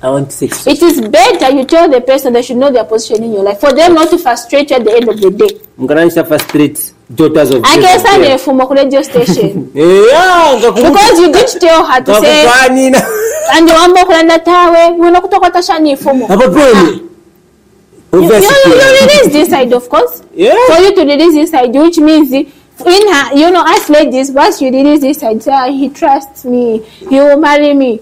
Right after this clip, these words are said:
Speaker 2: That is what clicks in our mind.
Speaker 1: Well.
Speaker 2: You as a lady, you think, "Ah, chala, shita morning after it." And you know, some ladies, ngabalesha kwa boyfriend, you put makeup, you look good, you look like you've got money. Maybe ni mbweleka na kachola kuli mnanji.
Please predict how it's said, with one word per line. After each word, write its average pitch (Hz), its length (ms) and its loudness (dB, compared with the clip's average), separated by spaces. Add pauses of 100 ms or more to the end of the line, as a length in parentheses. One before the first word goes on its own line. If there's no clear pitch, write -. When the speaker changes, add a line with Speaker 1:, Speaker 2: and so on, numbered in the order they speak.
(160)
Speaker 2:
That 269 220 -2
is 233 200 -6
what 240 480 -4
clicks 254 280 -4
in 233 120 -2
our 190 160 -6
mind. 208 360 -6 (100)
Speaker 1:
Well. 120 300 -4
Speaker 2:
You 349 100 2
as 339 200 2
a 294 100 4
lady, 320 240 2
you 277 80 0
think, 330 320 0 (240)
"Ah, 220 240 -4 (240)
chala, 220 640 -2
shita 226 260 -6
morning 240 360 -2
after 311 420 -2
it." 302 180 -4
And 381 280 0
you 392 120 2
know, 403 200 2
some 339 160 2
ladies, 339 320 0
ngabalesha 294 520 0
kwa 330 140 0
boyfriend, 277 500 -2 (220)
you 240 140 0
put 285 320 -4
makeup, 277 500 -2 (140)
you 269 120 2
look 302 400 2
good, 294 200 0
you 311 60 2
look 440 180 2
like 311 140 2
you've 262 200 0
got 269 160 0
money. 302 240 0
Maybe 320 400 0
ni 415 120 2
mbweleka 302 360 0
na 262 120 -2
kachola 240 340 -4
kuli 277 140 -2
mnanji. 240 400 -2